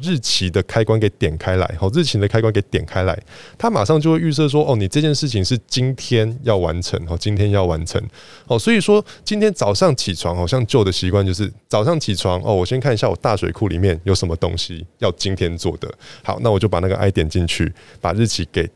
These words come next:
打开来，然后你会在哪边看到？好，我们说提醒事项的这个主画面，哈，像现在大家可以看到我们最左边那一张图的左上角有一个今天，对不对？那今天，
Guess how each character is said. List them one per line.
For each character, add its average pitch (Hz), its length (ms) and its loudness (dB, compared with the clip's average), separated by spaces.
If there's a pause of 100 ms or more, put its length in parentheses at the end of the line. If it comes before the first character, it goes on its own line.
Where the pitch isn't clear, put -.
打 85 140 -6
开 110 200 0
来， 85 320 0 (240)
然 120 160 0
后 170 240 2
你 104 100 2
会 135 140 6
在 147 160 2
哪 85 120 0
边 104 160 0
看 98 220 0
到？ 90 180 0 (520)
好， 120 100 0
我 - 100 0
们 120 140 4
说 180 140 4
提 143 180 0
醒 117 160 2
事 117 140 0
项 131 120 2
的 104 80 2
这 110 120 0
个 107 80 4
主 85 240 -2
画 104 180 2
面， 101 180 2
哈， 82 240 -2
像 110 220 2
现 110 160 2
在 117 100 6
大 110 120 0
家 110 80 2
可 107 100 0
以 85 60 0
看 107 160 0
到 101 80 4
我 87 40 2
们 80 120 -2
最 117 120 2
左 90 240 0
边 98 140 2
那 101 80 4
一 98 60 4
张 98 220 0
图 - 220 -4 (380)
的 107 140 4
左 90 240 2
上 120 180 2
角 95 140 2
有 90 100 2
一 - 20 4
个 110 120 0
今 117 320 0
天， 101 320 0
对 98 120 2
不 85 60 0
对？ 87 180 -2 (120)
那 98 80 -2
今 95 240 -4
天， 87 260 -2